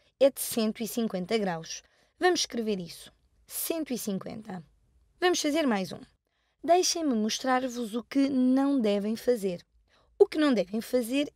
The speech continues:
é... Podem colocar o centro aqui e podiam pensar em pôr o zero em cima deste lado.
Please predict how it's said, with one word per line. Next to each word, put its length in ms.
é... 160
Podem 260
colocar 400
o 60
centro 400
aqui 420
e 100
podiam 400
pensar 680
em 120
pôr 220
o 120
zero 340
em 80
cima 320
deste 300
lado. 340